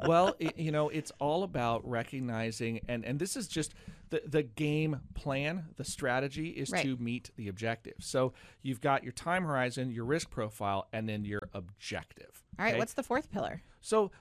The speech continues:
Speaker 1: the, the fourth pillar is really more about just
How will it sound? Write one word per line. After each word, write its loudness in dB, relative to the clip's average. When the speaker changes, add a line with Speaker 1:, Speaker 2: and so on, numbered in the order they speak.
Speaker 1:
the, 2
the -4
fourth -2
pillar 4
is 2
really 4
more 4
about 2
just -6